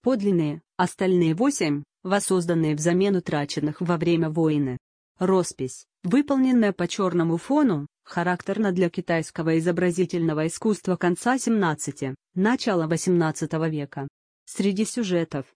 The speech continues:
традиционные сельские сцены и островные пейзажи.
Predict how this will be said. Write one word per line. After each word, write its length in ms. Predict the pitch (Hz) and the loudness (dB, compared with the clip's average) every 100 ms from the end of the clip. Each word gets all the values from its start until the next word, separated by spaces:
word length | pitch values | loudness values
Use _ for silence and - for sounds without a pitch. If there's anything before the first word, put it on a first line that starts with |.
| _ - | _ -2
традиционные 800 | 226 208 214 - 240 185 170 170 | 0 0 -2 0 4 4 4 2
сельские 480 | - 180 - 175 165 | 2 2 2 -4 -4
сцены 460 | - - 160 151 | -4 -2 0 -2
и 180 | - 175 | -2 -4
островные 560 | 165 - 214 190 185 180 | -4 -2 0 2 2 2
пейзажи. 600 | 180 170 160 143 143 | 0 0 -2 -4 -8